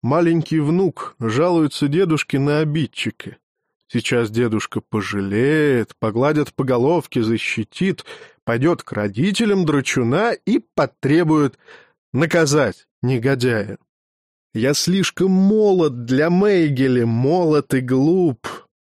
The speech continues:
Мысль была кривой и острой, с зазубринами, как рыбацкий нож.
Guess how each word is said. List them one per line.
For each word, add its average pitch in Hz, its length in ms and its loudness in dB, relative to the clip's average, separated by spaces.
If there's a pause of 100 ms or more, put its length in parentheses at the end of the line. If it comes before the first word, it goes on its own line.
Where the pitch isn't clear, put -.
(440)
Мысль 123 420 -2
была 120 340 0
кривой 127 640 -2
и 151 120 0
острой, 123 720 -2 (400)
с 120 80 0
зазубринами, 139 880 0
как - 260 -4
рыбацкий 131 560 -2
нож. 110 480 -2